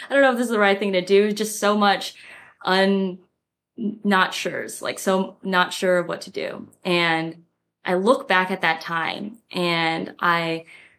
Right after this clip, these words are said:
we were packing up our apartment a few weeks ago. And as we were packing up, I was like, "I'm gonna go to the park, get us some Shake Shack as a victory meal for packing up the whole apartment <laughs> in a day."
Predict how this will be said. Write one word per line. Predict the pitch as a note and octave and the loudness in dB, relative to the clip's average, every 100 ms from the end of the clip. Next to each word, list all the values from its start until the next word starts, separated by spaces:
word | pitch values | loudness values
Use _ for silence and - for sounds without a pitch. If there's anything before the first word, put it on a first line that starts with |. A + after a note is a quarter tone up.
| _ | _
we | G3+ | 2
were | G3 | 2
packing | F#3 G3 G#3+ A#3+ | 2 -4 0 2
up | G3+ F#3+ - | 2 0 -2
our | E3+ | -4
apartment | E3+ E3 D#3+ E3 E3 - _ _ _ _ _ _ _ _ | -2 -6 -4 -6 -6 -12 _ _ _ _ _ _ _ _
a | |
few | - F3 | 0 0
weeks | D#3+ | 0
ago. | - D3 B2 G2 - - _ _ | -2 -2 -2 -4 -8 -18 _ _
And | F3+ E3 D#3+ D#3+ D#3+ - _ | -2 0 0 -2 -6 -12 _
as | F3+ F#3 | -2 0
we | G#3 | 2
were | G3 | 0
packing | F3 E3+ E3 | -2 -6 -4
up, | D#3+ - | -4 -4
I | E3+ | -6
was | E3+ | -4
like, | D#3+ - F3 | -6 -6 -2
"I'm | G3+ | 0
gonna | A#3 A3 | 2 2
go | G#3+ | 2
to | G#3+ | 0
the | G#3+ | -2
park, | A3 E3+ E3 E3 - _ _ _ | -2 -2 -2 -6 -12 _ _ _
get | E3+ E3 | 0 2
us | G#3 | 2
some | G#3+ C4+ | 2 0
Shake | B3 A3+ | 2 0
Shack | - G3 G3 G3 | 0 2 2 0
as | F3 D#3+ | -4 -6
a | |
victory | D3+ E3+ G#3 B3 B3 | -2 0 0 2 4
meal | G#3+ G3+ G3 | 4 4 2
for | G3 F3 | 2 -2
packing | D#3+ F3+ G3 | -2 -4 0
up | A#3 A#3 | 0 0
the | F3 | 0
whole | F#3 A#3 | 2 0
apartment | A#3+ G3+ A3+ A3+ G#3 G3 | 2 2 4 4 4 4
<laughs> | |
in | G#3 | 0
a | G3+ | 0
day." | E3 D#3+ D#3 E3 | 0 0 -6 -10